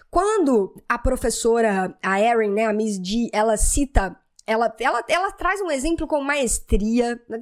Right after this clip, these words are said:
com maestria, de quando os alunos tão zoando um dos outros alunos lá com uma caricatura, fazendo bullying em relação a,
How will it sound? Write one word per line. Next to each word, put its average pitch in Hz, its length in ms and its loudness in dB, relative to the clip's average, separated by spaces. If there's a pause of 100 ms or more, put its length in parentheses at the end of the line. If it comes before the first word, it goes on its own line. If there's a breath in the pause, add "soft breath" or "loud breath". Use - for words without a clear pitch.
com 320 200 -4
maestria, 285 680 0 (280 loud breath)
de 247 160 0
quando 320 240 0
os 294 80 -4
alunos 277 340 -2
tão 285 180 -2
zoando 277 800 2
um 269 220 -2
dos 254 160 0
outros 233 340 0
alunos 262 400 -2
lá 262 140 0
com 277 160 -8
uma 277 160 -6
caricatura, 262 880 -2 (180)
fazendo 240 420 0
bullying 262 480 4
em 269 160 -2
relação 247 680 0
a, 226 500 0